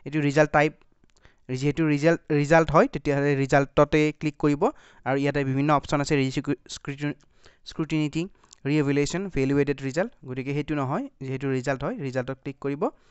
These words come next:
তাৰপিছত একাডেমিক ছেছন, সেইটো দিব আপোনালোকে। নাইনটিন টুৱেন-, টুৱেণ্টিয়ে হ'ব।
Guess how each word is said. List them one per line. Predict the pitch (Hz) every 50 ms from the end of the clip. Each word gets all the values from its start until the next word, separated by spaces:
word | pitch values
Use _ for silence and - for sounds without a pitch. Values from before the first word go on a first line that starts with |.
| - - - _ - _
তাৰপিছত | - 135 143 143 - 165 -
একাডেমিক | 147 - - 151 156 160 160 151
ছেছন, | - - 156 - 190 262 320 - _
সেইটো | - 135 131 143 139
দিব | 135 135 131 143
আপোনালোকে। | 143 143 - 139 139 139 139 151 220 320 - _ _ _ _ _ - - _ _ _ _ _ _ _ _ -
নাইনটিন | 139 135 139 147 147 - 160 160 165 165 165
টুৱেন-, | - 160 156 151 151 143 - _ _ _ _ _ - - - _ _ - - -
টুৱেণ্টিয়ে | 156 160 151 156 - 170 160 143
হ'ব। | 147 139 156 -